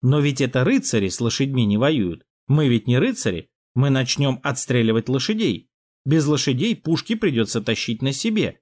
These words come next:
и вазы тоже. Что будет делать Наполеон?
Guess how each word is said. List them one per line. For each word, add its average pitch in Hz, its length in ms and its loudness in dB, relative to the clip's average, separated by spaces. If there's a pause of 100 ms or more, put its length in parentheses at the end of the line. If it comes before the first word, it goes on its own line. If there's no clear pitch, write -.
и 165 120 0
вазы 139 360 2
тоже. 101 440 -4 (500)
Что - 220 -4
будет 135 240 2
делать 135 320 0
Наполеон? 120 540 -2